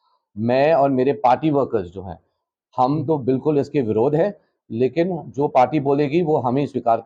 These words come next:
हमें स्वीकार करना पड़ेगा। मैं अभी दिल्ली जा रहा हूँ, मैं हाई कमांड से बात करने वाला हूँ, उसके बाद मैं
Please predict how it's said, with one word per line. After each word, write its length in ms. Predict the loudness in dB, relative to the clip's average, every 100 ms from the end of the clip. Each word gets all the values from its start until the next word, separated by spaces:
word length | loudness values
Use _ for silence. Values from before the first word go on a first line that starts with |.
| -6
हमें 160 | -6
स्वीकार 300 | -6 -2 -2
करना 220 | -2 -6
पड़ेगा। 320 | -6 -8 -18 -20 _ 0
मैं 180 | 4 4
अभी 160 | 4
दिल्ली 260 | 2 2 4
जा 140 | 4
रहा 140 | 6 4
हूँ, 160 | 2
मैं 180 | 0 0
हाई 260 | 0 0 0
कमांड 280 | 0 -4
से 80 | -2
बात 240 | 0 0 -2
करने 160 | -6
वाला 220 | -2 0
हूँ, 240 | 0 -2 -6
उसके 200 | -12 -4
बाद 260 | 0 0
मैं 240 | 0 -10